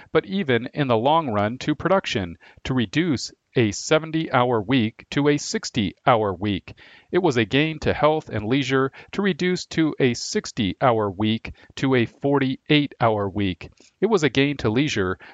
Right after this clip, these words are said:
but not necessarily to production and income, to reduce a forty-eight-hour week to a forty-four-hour week.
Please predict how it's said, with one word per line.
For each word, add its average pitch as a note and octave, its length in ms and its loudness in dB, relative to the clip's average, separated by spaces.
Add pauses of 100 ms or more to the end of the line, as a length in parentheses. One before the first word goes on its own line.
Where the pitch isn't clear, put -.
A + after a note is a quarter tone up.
(120)
but C3 120 0
not F#3 200 0
necessarily A2+ 720 2
to A#2+ 200 -4
production A2 640 -2 (160)
and G#2 360 0
income, G#2+ 580 -2 (260)
to B2+ 120 0
reduce A#2+ 560 0
a G2 140 0
forty-eight-hour C3 960 0
week C#3+ 420 -2 (220)
to A2+ 200 -2
a G#2+ 160 2
forty-four-hour A#2 1400 0
week. F#2 440 -4